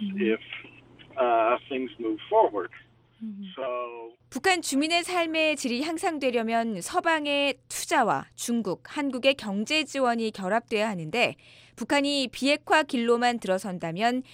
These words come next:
Speaker 1: 이와 관련한 수많은 기회를 제공받을 수 있다는 설명입니다. 데이빗 맥스웰 민주주의 수호재단 선임연구원도 북한이 시간을 끌수록 북한 주민의 고통은 계속될 것이라고 지적했습니다.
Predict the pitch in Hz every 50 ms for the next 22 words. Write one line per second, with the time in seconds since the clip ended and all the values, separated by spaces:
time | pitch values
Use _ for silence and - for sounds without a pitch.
0 | - - - 185 214 233 233 226 220 214 208 196 202 226 254 269 - - - 370
1 | 370 359 349 349 339 311 - - 208 190 175 160 143 - - - - - 226 196
2 | 233 247 247 240 240 220 226 214 - - 214 208 - - 180 _ _ 208 196 185
3 | 175 170 - 233 220 208 185 160 143 139 139 139 165 143 - _ _ _ _ _
4 | _ _ - - - - 185 247 262 254 294 311 302 302 302 302 - - 320 302
5 | 302 311 294 208 233 240 247 240 285 285 277 294 302 311 - - - 392 370 370
6 | - 339 320 311 294 294 294 - 339 330 311 294 269 220 185 180 - 175 175 180
7 | 170 196 156 - - - - - _ _ - 208 _ 240 226 233 247 254 - -
8 | - 339 349 339 330 - - 247 233 214 - - 185 262 285 185 - - _ -
9 | - _ _ - 226 - - 330 320 - 311 285 302 294 285 285 - 226 196 _
10 | - 208 202 233 247 226 - 208 190 185 - 294 277 _ - 269 262 262 - 202
11 | 190 - - - 160 - 151 156 - - - 196 _ 196 170 - 175 165 147 139
12 | 156 147 -